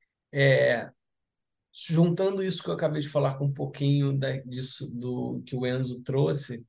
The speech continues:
como é que isso tá chegando pra você? E quais são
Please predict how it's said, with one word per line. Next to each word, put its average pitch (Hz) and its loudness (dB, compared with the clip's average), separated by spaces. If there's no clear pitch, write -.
como 156 2
é 185 4
que 175 -4
isso 160 -2
tá 151 0
chegando 127 0
pra 123 0
você? 117 -4
E 113 -10
quais 135 4
são 131 2